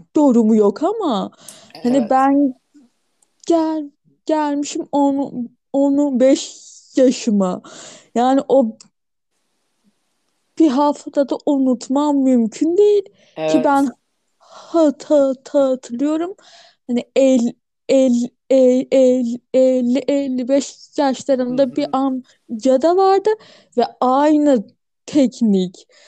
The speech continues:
Speaker 2: Evet,
Speaker 1: Hani o-,
Speaker 2: evet. <laughs>
Speaker 1: ona da bir hafta konuşturmuyorlardı <laughs> ve unutacaksın diyorlardı.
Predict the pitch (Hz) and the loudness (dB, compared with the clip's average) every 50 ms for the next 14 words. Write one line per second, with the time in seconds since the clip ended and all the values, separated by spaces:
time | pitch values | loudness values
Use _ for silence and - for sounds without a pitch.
0 | _ _ _ 160 147 147 285 294 254 240 - - 285 285 277 277 269 262 277 - | _ _ _ -10 -4 0 2 2 2 2 2 2 4 4 4 2 0 -2 -6 -10
1 | - - - - - 180 - 190 302 294 294 294 - 262 - 262 285 294 294 320 | -12 -18 -18 -14 -14 -12 -4 0 2 2 4 4 2 0 0 0 0 2 2 2
2 | 320 262 240 240 247 - _ _ - 185 _ _ _ _ _ _ _ _ _ _ | 2 0 0 -4 -8 -14 _ _ -20 -20 _ _ _ _ _ _ _ _ _ _
3 | _ _ _ _ _ _ _ _ _ _ - 440 415 320 269 262 247 262 - - | _ _ _ _ _ _ _ _ _ _ 0 2 4 4 4 2 0 -2 -4 -4
4 | - - 247 247 247 247 - - _ - - 330 330 302 277 262 240 - - 285 | -2 -2 -2 -2 -2 -8 -20 -18 _ -8 -4 -2 -2 0 -2 -2 -4 -4 -2 0
5 | 320 381 392 403 415 415 440 381 440 440 415 427 349 294 403 415 466 - - - | 0 2 2 2 2 2 2 2 2 2 2 2 2 2 2 2 0 -2 -6 -12
6 | - - - - - - - - 302 320 - - 466 - - - 311 359 320 - | -14 -12 -12 -14 -16 -14 -6 -2 0 0 2 0 0 0 0 0 0 0 0 0
7 | - 381 262 254 349 359 - - - - 294 285 277 262 233 247 240 220 220 214 | 0 0 2 2 0 -2 -2 -4 -8 -6 -2 0 0 0 2 0 0 0 -2 -4
8 | 202 202 208 247 233 - - | -4 -4 -2 -2 -4 -4 -6